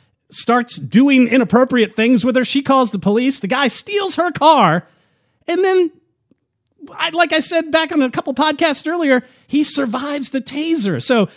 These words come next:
the whole shoot him in the knee, shoot him in the leg thing is kinda out the window. You know, now you gotta use force when the guy's going for a weapon, and that's what they did. But now we've been gaslit to think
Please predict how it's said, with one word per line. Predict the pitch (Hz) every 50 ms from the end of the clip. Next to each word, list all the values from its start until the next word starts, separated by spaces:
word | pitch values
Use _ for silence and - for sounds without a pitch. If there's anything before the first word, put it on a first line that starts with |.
| _ _
the | - 220 208
whole | 220 302 330
shoot | 269 - - - 277 311 311
him | 285 254
in | 254 240 226
the | 196
knee, | 175 214 320 320 277 208 156 160
shoot | 156 - 330 392
him | 392 294
in | 269 226
the | 190
leg | 170 220 311 311 269 175
thing | - 180 170 170
is | 170 160
kinda | - - 359 403 370
out | 302 - - -
the | 233 196
window. | 214 285 311 285 247 190 131 95 95 90 - _ _ _ _ _ -
You | 165 165
know, | 175 202 240 262
now | 285 226 254 339
you | 370 359
gotta | 339 311 277
use | 247 294 285 285 -
force | - - 339 339 302 254 226 -
when | 214 233 220
the | 214
guy's | 190 247 233 240 226 202 160
going | 165 247 240 226 214
for | 196 - 196
a | 175
weapon, | 175 196 277 262 262 - 143 139 131 - _ _ _
and | - 175 202
that's | 214 196 - 175
what | 160 -
they | 147 127
did. | 123 107 135 113 90 82 82 _ _ _ _ _ -
But | - 135 147
now | 190 233 302 320 330
we've | 285 254 233
been | 190 196 190
gaslit | 170 170 170 165 175 - - 165 175 -
to | - 165
think | - - 156 147 143 139